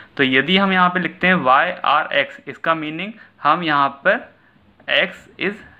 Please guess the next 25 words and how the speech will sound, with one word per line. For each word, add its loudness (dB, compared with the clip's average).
related -2
to 0
Y 2
भी -6
लिख -6
सकते -6
हैं, -8
क्योंकि 0
यदि 2
रिलेशन 0
में 0
Y 2
R 4
X -6
दिया 0
हुआ 0
है, -6
इसका -6
मतलब -2
वहाँ 4
पे 0
X -4
R 2
Y 2
भी -8